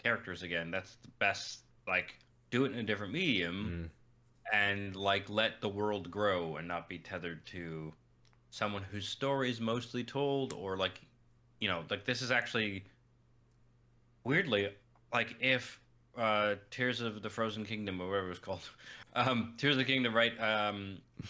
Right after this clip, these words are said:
Speaker 1: wasn't the, I mean, this is impossible because of the premise of the franchise, but actually, by staying in Breath of the Wild's world, but being stuck with Link,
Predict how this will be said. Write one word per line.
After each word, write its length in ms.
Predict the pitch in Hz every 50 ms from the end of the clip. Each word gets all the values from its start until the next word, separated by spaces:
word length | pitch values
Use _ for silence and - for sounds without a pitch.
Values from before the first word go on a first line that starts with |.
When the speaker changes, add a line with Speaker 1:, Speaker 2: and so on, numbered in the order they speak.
| - - - - -
Speaker 1:
wasn't 480 | 107 107 113 117 120 127 135 131 131
the, 260 | - 127 123 113 107 - -
I 60 | 113
mean, 220 | 113 113 104 107
this 120 | 107 107 107
is 60 | 117
impossible 560 | 107 98 - - - 113 110 104 - 104 95
because 240 | 90 95 95 - 98
of 40 | 90
the 140 | 92 -
premise 260 | - 104 98 95 - -
of 40 |
the 60 | 90 90
franchise, 400 | - 143 143 113 - 85 76 78
but 120 | - 104
actually, 380 | 117 139 143 - 110 95 95 92
by 240 | 78 - - 107 104
staying 580 | 101 - - 147 139 143 147 143 135 131 127
in 440 | - 101 117 113 113 110 107 107 101 - - _ _ _ _ _ _ _ _ _
Breath 220 | _ 123 123 117 120
of 100 | 110 101
the 80 | 104
Wild's 460 | 101 107 104 104 104 104 95 87 - 117
world, 460 | 151 185 160 104 87 95 113 120 - - - _ _ - - - - _ -
but 180 | 110 107 - -
being 200 | 117 110 107 104
stuck 340 | - - - 135 127 - -
with 140 | 104 90
Link, 520 | 107 127 143 127 104 92 80 - - -